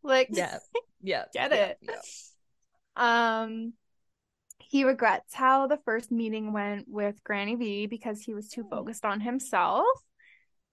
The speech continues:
Speaker 1: even though he still blames Lynette for that. <laughs>
Speaker 2: Come on, Patrick. Come
Speaker 1: <laughs> I
Speaker 2: on.
Speaker 1: don't know. And he thought that the second meeting went better because he wasn't thinking of himself. So we're seeing a little bit of self-awareness in Patrick, which is, like,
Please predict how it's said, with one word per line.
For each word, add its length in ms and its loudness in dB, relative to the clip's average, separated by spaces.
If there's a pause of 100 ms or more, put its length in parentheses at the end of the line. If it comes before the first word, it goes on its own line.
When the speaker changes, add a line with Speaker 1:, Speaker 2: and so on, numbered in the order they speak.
(140)
Speaker 1:
even 360 6
though 140 8
he 260 2
still 380 2
blames 560 -4
Lynette 540 -2
for 160 -4
that. 420 0 (120)
<laughs> 1400 4 (640)
Speaker 2:
Come 160 10
on, 260 10
Patrick. 640 4 (400)
Come 160 8
Speaker 1:
<laughs> 20 10
I 20 10
Speaker 2:
on. 400 6
Speaker 1:
don't 260 4
know. 360 4 (600)
And 580 6
he 200 4
thought 220 6
that 160 4
the 120 6
second 400 -4
meeting 320 0
went 260 -4
better 500 8
because 280 -6
he 140 0
wasn't 440 6
thinking 340 -6
of 120 -4
himself. 440 -6
So 200 4
we're 180 0
seeing 280 -8
a 120 2
little 260 6
bit 160 2
of 100 -2
self-awareness 880 -4
in 200 -8
Patrick, 540 -8
which 220 -14
is, 240 -10
like, 280 -2